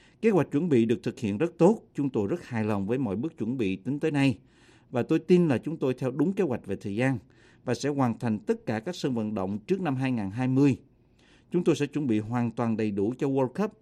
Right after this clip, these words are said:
ông Carter nói. Qatar đã khởi công xây dựng công trình phục vụ cho World Cup, trong đó năm công trình đã được fifa chấp thuận. Ông Carter cho biết, sân vận động Khalifa International có thể sẽ hoàn thành trước tiên vào đầu năm hai ngàn mười bảy.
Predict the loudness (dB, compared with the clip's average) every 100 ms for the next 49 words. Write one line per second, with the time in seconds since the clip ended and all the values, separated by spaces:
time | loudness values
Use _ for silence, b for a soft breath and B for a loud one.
0 | _ -6 -4 -4 -4 -2 -2 0 0 -2
1 | -4 _ _ _ _ b b b b b
2 | -4 0 2 2 2 0 0 0 0 -2
3 | 0 0 -2 -4 0 0 -2 -6 -4 -2
4 | 0 -2 0 -2 -2 -6 -6 -8 -4 -2
5 | 0 -2 -4 -4 -2 0 -2 0 0 0
6 | 0 -2 -4 -8 -6 -6 -4 0 0 0
7 | -6 _ _ _ _ _ -2 0 0 0
8 | 0 0 2 0 -2 _ b b b b
9 | 2 4 4 2 2 0 0 0 0 0
10 | 0 0 0 0 0 2 2 2 -4 -8
11 | -4 -2 -2 -4 -4 -4 -4 -4 -4 -6
12 | -6 -6 -2 0 0 -2 -6 -6 -4 -4
13 | -4 -2 -4 -4 -6 -4 -2 -4 -4 -2
14 | 0